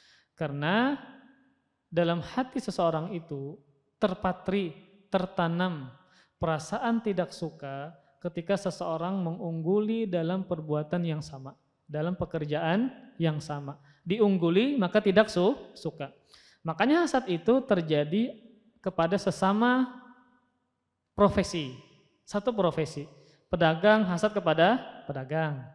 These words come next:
Hmm. Kemudian apalagi? Tukang parkir hasad kepada tukang parkir. Kawan hasad kepada kawan yang lain. Tetangga hasad kepada tetangga. Ustadz hasad kepada ustadz yang lain. Santri hasad kepada santri yang lain.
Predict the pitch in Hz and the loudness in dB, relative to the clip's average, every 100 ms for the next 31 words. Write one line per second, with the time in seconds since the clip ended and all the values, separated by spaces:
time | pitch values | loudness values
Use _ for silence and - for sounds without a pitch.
0 | _ - 131 127 123 _ _ _ - 147 | _ -20 -18 -16 -20 _ _ _ -12 -8
1 | 147 156 180 208 226 233 - - - 165 | -2 2 6 6 4 0 -8 -20 -14 -8
2 | 156 160 151 147 160 - - 165 160 165 | 0 0 0 -4 -10 -14 -14 -6 -4 -2
3 | 170 170 214 220 185 226 220 180 165 196 | -2 0 0 0 0 -2 0 2 4 4
4 | 285 - - - 147 147 147 165 180 165 | 4 -2 -16 -10 -10 -8 -8 -4 -2 -2
5 | 139 - - _ _ _ 175 165 185 214 | -4 -14 -20 _ _ _ 0 4 6 6
6 | 196 175 202 180 160 185 226 - - - | 4 0 -2 0 2 2 0 -4 -10 -2
7 | 151 151 147 143 139 165 185 156 156 - | 0 0 -4 -6 -4 -4 -4 -6 -12 -20
8 | - 170 170 185 190 180 202 175 160 180 | -14 -6 -2 0 -2 -2 -4 0 2 4
9 | 220 254 - 170 147 151 170 160 - _ | 4 2 -4 -6 -6 -6 -6 -6 -10 _
10 | _ 180 - 233 233 190 175 220 196 185 | _ -8 -2 -2 -2 -6 -4 -4 0 0
11 | 202 185 175 165 156 147 165 170 151 147 | 0 -2 -4 -4 -4 -4 -2 -4 -4 -10
12 | _ _ - 175 170 208 185 202 202 175 | _ _ -6 -6 -2 0 0 0 0 4
13 | 185 190 170 175 220 311 - - - _ | 4 2 0 2 2 2 -4 -20 -20 _
14 | - 180 170 156 139 131 | -2 2 2 0 -4 -6